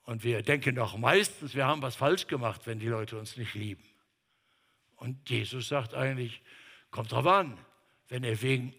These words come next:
eurer Betrügereien oder weil ihr anderes Unrecht getan habt, gehasst werdet und, äh, dann ist okay,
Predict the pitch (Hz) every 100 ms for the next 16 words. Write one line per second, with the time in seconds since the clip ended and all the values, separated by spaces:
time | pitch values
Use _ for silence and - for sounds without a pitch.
0 | _ _ _ - 127 113 113 120 - 151
1 | 135 123 117 131 170 196 170 127 120 113
2 | 101 90 117 117 123 110 98 - _ _
3 | _ _ _ _ - 147 156 165 165 -
4 | 170 175 160 160 - 156 151 156 151 151
5 | 147 127 127 156 - 147 139 139 127 135
6 | 131 120 113 123 113 104 - _ _ _
7 | _ _ - 107 139 147 - 151 160 175
8 | 180 156 101